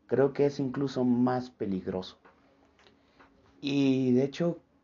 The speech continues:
que no tengas noción de esto, como en los infa-, infantes,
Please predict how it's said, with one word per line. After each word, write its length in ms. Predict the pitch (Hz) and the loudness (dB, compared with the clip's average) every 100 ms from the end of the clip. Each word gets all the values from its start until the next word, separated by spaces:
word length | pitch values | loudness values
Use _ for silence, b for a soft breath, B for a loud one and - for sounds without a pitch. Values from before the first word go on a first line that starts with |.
| _ - | _ -8
que 240 | 135 127 | -2 0
no 200 | 123 147 | 0 0
tengas 360 | 151 208 220 180 | -2 -2 0 0
noción 320 | 147 160 160 | -2 -2 2
de 100 | 151 | 2
esto, 280 | 143 120 101 | 0 -6 -4
como 260 | 107 107 | -4 -4
en 80 | 104 | -4
los 220 | 101 95 | -6 -6
infa-, 380 | 98 92 95 - 131 | -10 -2 -2 -2 -4
infantes, 800 | 117 101 110 175 175 135 - | -4 0 2 2 0 -2 -4